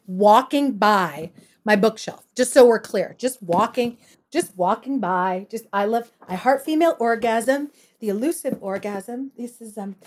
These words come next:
the female pelvis, 'cause who doesn't need to know all of the different parts? But this book in particular, The Woman's Anatomy of Arousal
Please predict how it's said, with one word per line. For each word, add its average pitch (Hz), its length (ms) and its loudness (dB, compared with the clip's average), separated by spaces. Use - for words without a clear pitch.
the 254 80 0
female 269 560 2
pelvis, 285 760 0
'cause 220 280 -6
who 320 180 0
doesn't 269 420 2
need 240 220 -2
to 226 100 -6
know 226 200 6
all 240 260 8
of 214 140 4
the 220 60 6
different 226 340 -2
parts? 254 260 2
But - 320 4
this 285 420 4
book 226 380 2
in 302 200 4
particular, - 840 -6
The 226 100 4
Woman's 339 440 6
Anatomy 277 680 2
of 214 100 -2
Arousal 196 720 -2